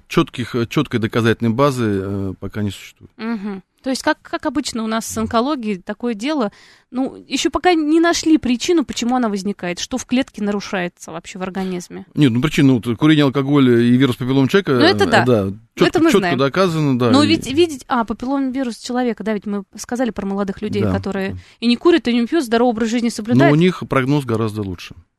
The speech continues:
Speaker 2: Да?
Speaker 1: Лучше, лучше
Speaker 2: Но
Speaker 1: лечится
Speaker 2: если они
Speaker 1: болезнь.
Speaker 2: попадают, опять же, на ранних стадиях?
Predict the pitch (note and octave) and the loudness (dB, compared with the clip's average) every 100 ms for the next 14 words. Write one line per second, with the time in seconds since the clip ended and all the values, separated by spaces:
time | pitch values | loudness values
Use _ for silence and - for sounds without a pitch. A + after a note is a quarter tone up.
0 | - A#3 E4 C3 C3 - G#2+ A2+ B3+ C#4+ | 0 0 2 0 0 0 0 2 2 2
1 | C4+ D4 C4 C4+ C4+ C4+ A3+ A#3 A#3+ B3+ | 0 0 2 0 0 -6 -4 -4 -4 -6
2 | - - - | -8 -14 -16